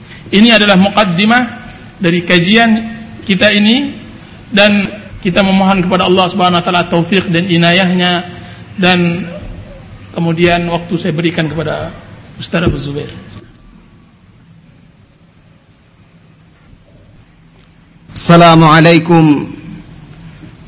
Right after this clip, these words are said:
Speaker 2: warahmatullahi wabarakatuh.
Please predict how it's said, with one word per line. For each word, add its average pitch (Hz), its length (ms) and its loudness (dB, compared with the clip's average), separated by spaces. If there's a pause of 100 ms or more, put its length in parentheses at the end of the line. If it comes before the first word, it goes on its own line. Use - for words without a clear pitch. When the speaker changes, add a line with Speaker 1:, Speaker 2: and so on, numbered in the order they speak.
Speaker 2:
warahmatullahi 165 1300 4 (880)
wabarakatuh. 175 840 4